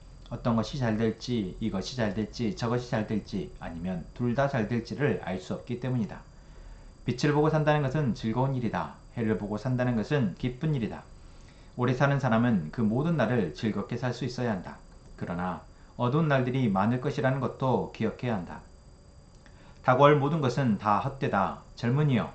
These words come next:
젊을 때에 젊은 날을 즐겨라. 내 마음-, 마음과 눈이 원하는 길을 따라라. 다만 내가 하는 이 모든 일에 하나님의 심판이 있다는 것만은 알아라.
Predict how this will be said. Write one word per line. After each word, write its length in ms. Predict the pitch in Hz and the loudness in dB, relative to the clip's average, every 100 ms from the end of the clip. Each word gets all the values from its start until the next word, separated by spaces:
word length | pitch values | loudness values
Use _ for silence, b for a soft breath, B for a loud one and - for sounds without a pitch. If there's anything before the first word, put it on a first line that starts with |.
| - | -10
젊을 380 | - 104 104 95 | -4 0 0 0
때에 440 | 98 104 110 90 | -2 2 2 0
젊은 400 | - 123 139 143 | -2 0 2 2
날을 420 | 131 117 120 82 | 2 2 0 -2
즐겨라. 460 | - 110 107 104 82 - B B B B B - | -4 -2 0 -2 -4 -14 B B B B B 2
내 160 | 139 | 4
마음-, 380 | 156 147 135 135 - | 6 6 6 4 4
마음과 460 | 113 123 127 110 | 6 6 4 2
눈이 340 | 95 104 113 104 | 2 2 2 2
원하는 500 | 95 120 127 139 123 | 0 2 2 2 0
길을 300 | 123 120 123 | 0 0 0
따라라. 480 | 113 92 87 80 - - | -2 -2 -4 -8 -12 -12
다만 420 | 98 92 101 85 B B B | -4 -2 -2 -2 B B B
내가 280 | 123 131 143 | -2 2 4
하는 180 | 147 151 | 4 4
이 60 | |
모든 320 | 143 143 160 135 | 2 2 2 2
일에 340 | 113 98 - - | 2 0 -4 -4
하나님의 400 | 131 117 113 110 | 0 2 2 0
심판이 460 | - 139 147 139 | -2 -2 0 0
있다는 300 | 120 123 127 117 | 0 0 0 0
것만은 440 | 110 104 123 104 | 0 2 2 2
알아라. 360 | 87 92 80 | 0 -4 -6